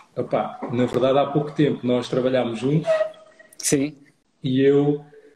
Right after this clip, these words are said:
Speaker 1: confesso que fiquei com, gostei de trabalhar contigo, ainda que foi de uma forma, eh, muito breve, e,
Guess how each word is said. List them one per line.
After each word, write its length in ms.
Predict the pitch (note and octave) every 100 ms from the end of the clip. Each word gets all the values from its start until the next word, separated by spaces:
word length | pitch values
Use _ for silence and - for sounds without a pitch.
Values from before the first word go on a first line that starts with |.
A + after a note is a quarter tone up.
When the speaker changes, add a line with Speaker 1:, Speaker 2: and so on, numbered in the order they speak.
| _ _
Speaker 1:
confesso 520 | - C#3 C#3+ C#3 C3+ -
que 60 |
fiquei 460 | - D3 - C#3+ C#3+
com, 680 | - C#3 C#3+ C#3+ C#3+ C#3+ - - - _ _ _ -
gostei 420 | B2+ - E3+ F3+
de 140 | C#3+ A#2+
trabalhar 600 | C3+ B2+ B2+ B2+ - - - - -
contigo, 600 | C3 B2+ C3 B2+ B2 B2
ainda 260 | B2+ B2
que 160 | B2 B2
foi 360 | - C3 B2 A2+
de 80 |
uma 100 | A#2
forma, 560 | A#2 C3 A#2+ A2+ A2 A2 - B2
eh, 420 | G#2+ G#2+ A2 - - _ _ _ _ - _ _
muito 460 | A2+ A2+ A2 - A2
breve, 640 | A#2 B2+ C#3 D3+ D#3 F3+ - - - - _ _
e, 100 | -